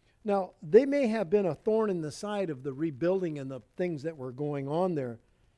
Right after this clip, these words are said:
but it did, it did, uh, prove something. And it proved that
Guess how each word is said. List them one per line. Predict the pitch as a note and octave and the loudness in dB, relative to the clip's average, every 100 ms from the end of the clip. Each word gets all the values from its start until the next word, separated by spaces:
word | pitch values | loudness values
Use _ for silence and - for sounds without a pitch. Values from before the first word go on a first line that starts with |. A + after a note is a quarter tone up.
| _ _ _ _ | _ _ _ _
but | E3+ G#3 | 4 4
it | G3+ D3+ | 4 2
did, | D#4 D#4+ F3+ - | 0 0 -8 -10
it | - F3+ D3 | -2 -2 0
did, | D4 C4+ A#3 - | -2 -4 -12 -14
uh, | G3 | -14
prove | - - D4 E4 A3+ | -10 0 2 2 0
something. | - C#3 A#2+ A2 G#2 - _ _ _ - | -6 -6 -8 -16 -18 -20 _ _ _ -12
And | D3 C#3+ C#3+ - | -6 -6 -6 -4
it | E3 D#3 | -4 -4
proved | A3 C4+ G#3+ | -4 -4 -2
that | E3+ D#3+ | -2 -4